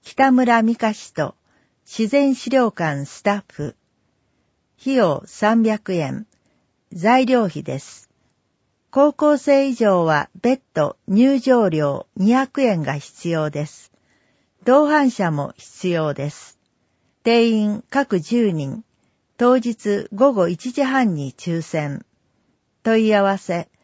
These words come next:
自然資料館。電話、四二三の八一零零。久米大家の水草。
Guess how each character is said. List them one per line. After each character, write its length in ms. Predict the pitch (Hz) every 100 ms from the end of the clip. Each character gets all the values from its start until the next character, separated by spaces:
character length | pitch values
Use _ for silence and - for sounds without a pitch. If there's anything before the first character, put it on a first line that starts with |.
| _ _
自 240 | - 226
然 260 | 254 277 254
資 180 | - 247
料 220 | 247 196
館。 400 | - 127 107 - _ _ _ _ _
電 380 | 151 175 175 165
話、 300 | 160 147 147 _ _ _ -
四 320 | 220 269 269
二 220 | 277 226
三 420 | 185 - 156 151 147
の 260 | 143 - _
八 500 | - 202 - 262 262
一 280 | 240 156 139
零 320 | 160 165 160
零。 340 | 160 139 - _ _ _ _ _ _ _ _ _ _ _ _ _ _ _ _ _ _
久 160 | - 240
米 160 | 294
大 260 | 294 277 214
家 200 | - 170
の 240 | 143 135
水 300 | - 165 175
草。 460 | - 175 - 147